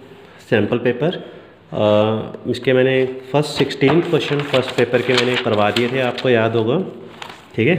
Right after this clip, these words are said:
First सिक्सटीन question हमने इसके first video में हम कर चुके थे, ठीक है। Seventeenth question से हम इसके start कर रहे हैं, ठीक है। Statement ध्यान से पढ़ें इसके पहले, फिर आगे करते हैं, ठीक है। देखो, Case study based क्वेश्चन है बेटा,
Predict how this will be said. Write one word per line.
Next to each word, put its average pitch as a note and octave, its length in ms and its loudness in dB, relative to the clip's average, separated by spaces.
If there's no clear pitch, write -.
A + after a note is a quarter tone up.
First A#2+ 220 -2
सिक्सटीन B2 420 0
question B2 340 -2
हमने A2+ 220 0
इसके A#2 320 0
first - 520 -6
video G#2+ 320 4
में G#2+ 100 2
हम G#2 140 0
कर F#2+ 180 0
चुके F2+ 280 -4
थे, G2 140 -4
ठीक B2+ 160 -2
है। D#3+ 60 0
Seventeenth A#2+ 480 2
question A2+ 300 -2
से A2 120 -6
हम G#2 100 -2
इसके G2+ 240 -4
start E2 300 -6
कर - 80 -6
रहे E2+ 140 -8
हैं, E2 80 -12
ठीक G#2+ 120 -4
है। D#3 80 2
Statement G#2+ 460 2
ध्यान G2+ 240 2
से A#2+ 120 -2
पढ़ें A#2 220 2
इसके B2+ 240 -2
पहले, C#3+ 260 -2
फिर A2+ 140 4
आगे E2+ 200 -2
करते F2 280 -8
हैं, E2 100 -10
ठीक B2+ 120 0
है। - 160 0
देखो, - 220 -2
Case D3+ 220 2
study C#3+ 360 2
based A#2+ 360 -4
क्वेश्चन A2+ 320 2
है G2 100 2
बेटा, F2 220 -2